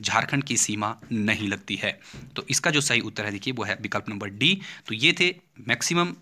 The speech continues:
जो प्रश्न पूछे गए थे आपके जीके सेक्शन से, एक सौ तीस, अ, इक्कीस से लेकर के एक सौ पचास तक। अगर इन प्रश्नों में मुझसे कुछ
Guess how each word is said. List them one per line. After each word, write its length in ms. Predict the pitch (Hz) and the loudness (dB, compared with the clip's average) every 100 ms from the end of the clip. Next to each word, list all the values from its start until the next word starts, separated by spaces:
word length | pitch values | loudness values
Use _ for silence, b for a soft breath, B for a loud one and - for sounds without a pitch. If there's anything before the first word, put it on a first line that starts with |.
| _ 123 | _ -12
जो 140 | 104 | -10
प्रश्न 380 | - 127 127 123 | -6 -2 0 -2
पूछे 300 | - 117 135 | -2 0 2
गए 140 | 123 | 2
थे 160 | 120 131 | 2 0
आपके 260 | 117 - | -2 -6
जीके 260 | 101 113 131 | -4 0 2
सेक्शन 280 | 123 135 143 | 2 2 2
से, 220 | 143 151 - | 0 0 -4
एक 140 | 107 | -4
सौ 100 | 117 | -4
तीस, 640 | - - - 147 160 - | -6 -12 -4 2 2 0
अ, 240 | 110 113 113 - _ - | -4 -10 -12 -14 _ -6
इक्कीस 260 | 139 185 | 0 2
से 80 | 165 | 4
लेकर 220 | 139 - | 2 0
के 240 | 117 - 165 B B | -2 -2 -4 B B
एक 120 | 127 | -2
सौ 100 | - | 0
पचास 360 | 127 113 101 95 | 0 0 2 0
तक। 80 | - - B B B | -4 -10 B B B
अगर 240 | 127 143 165 | 0 2 2
इन 80 | |
प्रश्नों 260 | 175 151 156 | 2 2 2
में 100 | 151 | 2
मुझसे 280 | 147 - 110 | 2 0 -2
कुछ 240 | 120 - | -2 -4